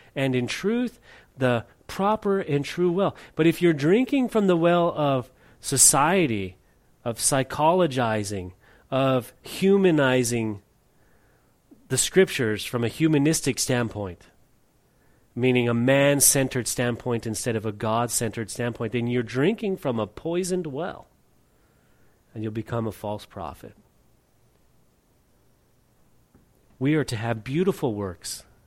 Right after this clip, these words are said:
good works. Our life should be evident, just as a tree is evident when it's in bloom, when it's been well watered in, in, in the sun.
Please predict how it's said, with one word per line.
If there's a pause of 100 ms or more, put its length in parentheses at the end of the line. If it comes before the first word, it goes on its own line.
(140)
good
works. (100)
Our
life
should
be
evident, (840)
just
as
a
tree
is
evident
when
it's
in
bloom, (640)
when
it's
been
well
watered (160)
in,
in,
in
the
sun.